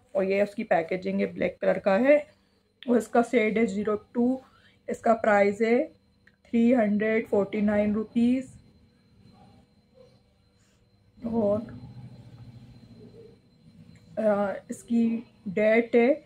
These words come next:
स-, सेवंथ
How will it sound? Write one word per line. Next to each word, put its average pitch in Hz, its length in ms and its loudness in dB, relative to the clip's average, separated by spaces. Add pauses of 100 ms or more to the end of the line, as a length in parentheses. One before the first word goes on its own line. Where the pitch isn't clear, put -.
(340)
स-, - 360 -20 (3000)
सेवंथ 208 580 2